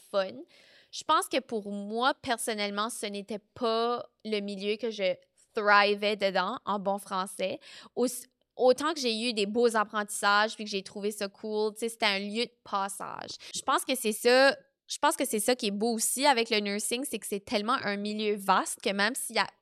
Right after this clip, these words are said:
une chose qui fit peut-être pas avec toi, il y a comme trente autres carrières que tu peux faire avec ça. Fait que, ceci dit, je me suis lancée dans la médico-esthétique. Je suis en train de étudier,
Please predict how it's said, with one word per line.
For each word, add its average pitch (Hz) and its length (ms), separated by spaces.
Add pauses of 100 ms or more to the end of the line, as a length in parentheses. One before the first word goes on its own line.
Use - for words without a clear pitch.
une 277 180
chose 277 400
qui - 160
fit 247 220
peut-être 208 380
pas 240 100
avec 208 260
toi, 220 300 (400)
il - 40
y 226 40
a 220 40
comme 214 220 (100)
trente 254 480
autres 254 160
carrières 208 520
que 208 80
tu - 140
peux 196 120
faire 185 220
avec 170 240
ça. - 180 (340)
Fait 247 220
que, - 140 (160)
ceci 330 420
dit, 226 180
je 262 80
me 214 120
suis 208 140
lancée 202 300
dans 247 140
la 196 120
médico-esthétique. 226 1200
Je 233 80
suis - 80
en 196 120
train 240 280
de 202 600 (640)
étudier, 311 920